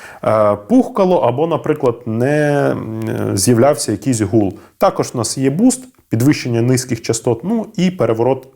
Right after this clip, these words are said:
фази. Це в нас компресор. Єдине, що тут ми не бачимо параметрів, єдине є пресети, наприклад, обираємо вокал, ну і підмішуємо, і на слух чуємо, подобається нам чи ні.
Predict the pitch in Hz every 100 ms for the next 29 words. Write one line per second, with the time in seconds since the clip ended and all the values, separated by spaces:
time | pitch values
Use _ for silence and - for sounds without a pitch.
0 | - - 113 98 - _ _ _ _ _
1 | _ _ _ _ _ _ _ - - 277
2 | 208 196 - 160 - 107 98 - 98 131
3 | 196 277 214 - 147 131 156 135 143 143
4 | 143 151 139 117 127 120 165 233 226 170
5 | 135 135 139 117 117 - 165 - 240 175
6 | 143 147 135 117 143 151 165 175 208 214
7 | 277 262 233 269 170 139 151 175 233 -
8 | 196 180 180 135 120 113 - 175 - -
9 | _ _ - 202 165 92 90 - _ -
10 | 123 233 226 220 170 160 147 - - 127
11 | 92